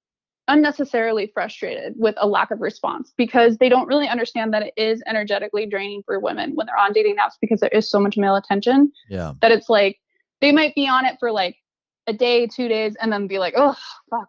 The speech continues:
Speaker 1: this is, like, way too much," and then not touch it for a week. And so, like, even on Bumble, there's, like, time frames that you have
Speaker 2: Yeah.
Speaker 1: to respond to people. And, like, you might, like, I'm, pe-, girls might not even see it. So,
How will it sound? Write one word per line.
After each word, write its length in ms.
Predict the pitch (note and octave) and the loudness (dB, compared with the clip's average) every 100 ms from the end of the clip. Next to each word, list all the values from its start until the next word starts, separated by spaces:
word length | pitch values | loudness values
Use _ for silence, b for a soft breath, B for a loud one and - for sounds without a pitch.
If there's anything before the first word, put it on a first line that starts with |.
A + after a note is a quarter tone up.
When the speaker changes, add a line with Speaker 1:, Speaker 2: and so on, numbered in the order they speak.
| _ | _
Speaker 1:
this 180 | G3+ A#3 | -8 -8
is, 140 | G#3+ | -4
like, 180 | A3+ E3+ | -4 -4
way 140 | F3 | -8
too 140 | - F#3+ | -8 -10
much," 180 | C3 - | -12 -4
and 100 | A3+ | 0
then 140 | A3 G#3+ | 2 2
not 220 | F#3 - | 0 0
touch 160 | G3+ | -6
it 80 | - | -4
for 120 | G3+ | -4
a 60 | F#3 | -4
week. 240 | F#3 E3+ - | -4 -10 -8
And 160 | A3+ A3 | -8 0
so, 180 | A3+ | 2
like, 240 | G#3+ G3 - | 4 2 -2
even 580 | A#3 A#3 A#3 A3+ A3+ A3 - | -8 0 0 2 -2 -4 -6
on 180 | F#3+ G3 | -10 -4
Bumble, 560 | A3 C#4 A#3 G#3+ G#3+ G#3 | 0 2 2 0 0 -2
there's, 220 | G#3+ G#3 | -4 -4
like, 200 | G#3+ F#3+ - _ - | -4 -6 -10 _ -8
time 500 | F#3+ G3 G#3+ B3+ C#4 - _ _ _ | -6 -4 -4 -4 -6 -10 _ _ _
frames 400 | C#4+ D4 D#4+ D#4+ | 0 4 4 2
that 100 | - | -2
you 80 | |
have 240 | A3 G#3 - | 0 -2 0
Speaker 2:
Yeah. 40 | |
Speaker 1:
to 60 | G#3+ | -4
respond 320 | G3 G3 G#3+ | -2 -2 -2
to 60 | A#3 | -2
people. 340 | B3+ C#4 C#4+ | 0 4 4
And, 160 | - B3 | 6 4
like, 220 | A3 G#3 _ _ _ | 4 0 _ _ _
you 140 | B3+ D#4+ | 4 6
might, 180 | F4 - | 4 -2
like, 240 | G#3+ G3+ - _ _ _ | -6 -6 -8 _ _ _
I'm, 380 | G3 C#4 E4 - _ _ _ _ | -2 0 -2 -4 _ _ _ _
pe-, 220 | _ D4 - | _ -6 -2
girls 240 | D4 F#4 | -2 0
might 140 | F#4 D4+ | -2 -2
not 160 | A3 | -2
even 160 | F#3+ F3+ | -4 -14
see 380 | - _ A#3 C4 | -20 _ -6 -6
it. 140 | - - - | -8 -14 -10
So, 460 | - A3+ A3 A3 | 0 4 4 2